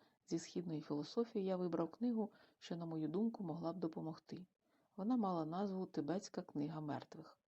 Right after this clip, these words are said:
По дорозі додому я зупинився в парку і прочитав перші кілька розділів.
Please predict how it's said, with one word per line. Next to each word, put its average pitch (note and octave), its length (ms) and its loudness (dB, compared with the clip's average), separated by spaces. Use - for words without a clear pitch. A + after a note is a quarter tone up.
По F3+ 100 -6
дорозі A3 320 2
додому F#3+ 400 2
я F3 160 2
зупинився D#3+ 580 -2
в C#3 60 -6
парку G#3 480 -2
і - 60 -12
прочитав E3 500 0
перші E3 380 -2
кілька D3+ 400 -2
розділів. C#3+ 480 -6